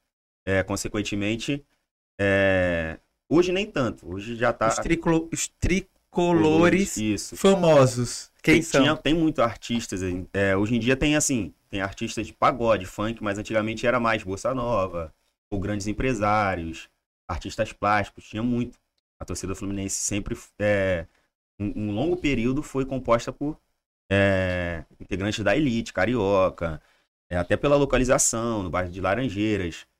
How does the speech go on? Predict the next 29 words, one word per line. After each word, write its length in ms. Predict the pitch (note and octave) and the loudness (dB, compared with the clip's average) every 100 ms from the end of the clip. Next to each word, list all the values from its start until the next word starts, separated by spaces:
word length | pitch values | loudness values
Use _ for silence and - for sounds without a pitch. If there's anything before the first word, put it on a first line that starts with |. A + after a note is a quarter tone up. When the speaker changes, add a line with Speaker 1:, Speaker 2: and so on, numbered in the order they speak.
| _ | _
Speaker 1:
Inclusive, 420 | - A#2 G2+ A2 | -2 0 2 2
o 60 | A#2+ | 2
surgimento 600 | - C3 C3+ A2+ C3 F3+ | 2 2 4 2 0 -2
do 80 | C#3+ | -4
Flamengo 440 | - C3 A2+ A2+ | 0 0 0 -2
se 120 | G#2+ G2 | -4 0
dá 220 | G2+ G2 | 2 4
isso, 320 | G#2 A2+ - _ _ | 2 -2 -6 _ _
o 60 | F2+ - | -16 -10
rompimento 440 | F#2 F#2+ F#2 G2+ | -6 -2 -2 -2
da 140 | F#2 G2 | 0 2
elite 420 | F2+ F#2 A#2 - | 2 2 0 -2
com, 260 | - G2 F#2 _ _ _ _ _ - | -6 -6 -6 _ _ _ _ _ -10
com, 520 | F#2 F2+ F2 E2 D2 - _ _ _ - | -6 -4 -4 -6 -10 -16 _ _ _ -6
com, 160 | F2+ - - - _ _ - | -4 -6 -12 -20 _ _ -4
assim, 200 | F#2+ G2+ | -2 -2
um 180 | F#2 F2+ | -2 -2
movimento 440 | G2+ G#2+ G#2+ A#2+ | 0 2 2 2
que 60 | - | 0
nasceu 300 | A2+ A2 A#2 | -2 2 2
dentro 280 | G2+ A#2 C#3+ | 4 2 2
do 60 | C3+ | 0
Fluminense, 580 | C#3 C3+ B2+ A#2 B2+ | 2 2 2 -2 -4
que 100 | - | -8
surgiu 300 | C3 C3+ A#2 | -6 -4 -4
o 40 | A#2+ | -2
Flamengo. 440 | C#3 C#3+ A2 F2+ | 0 0 -2 -6
Na 100 | F2+ | -6
verdade, 400 | F2+ F2+ F#2+ G2 | -4 0 0 -2